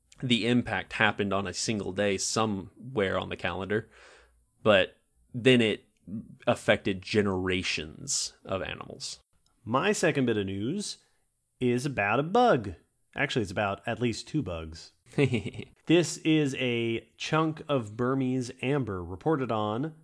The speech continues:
Speaker 2: by Jason Dunlop et al. in Cretaceous Research and reported upo-, uh, studied by those folks,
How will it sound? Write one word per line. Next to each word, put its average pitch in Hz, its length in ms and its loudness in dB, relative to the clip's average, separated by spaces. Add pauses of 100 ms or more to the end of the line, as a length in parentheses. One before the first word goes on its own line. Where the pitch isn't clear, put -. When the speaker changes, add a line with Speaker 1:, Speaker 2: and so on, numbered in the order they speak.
(120)
Speaker 2:
by 98 260 -2
Jason 113 540 -4
Dunlop 113 400 -2
et 104 100 0
al. 98 380 -4
in 110 180 -8
Cretaceous 101 640 -8
Research 104 680 -8 (360)
and 98 320 -10
reported 113 720 -2 (100)
upo-, 117 200 -8
uh, 110 320 -2
studied 127 520 4
by 90 360 -6 (320)
those 87 200 -10
folks, 98 340 -8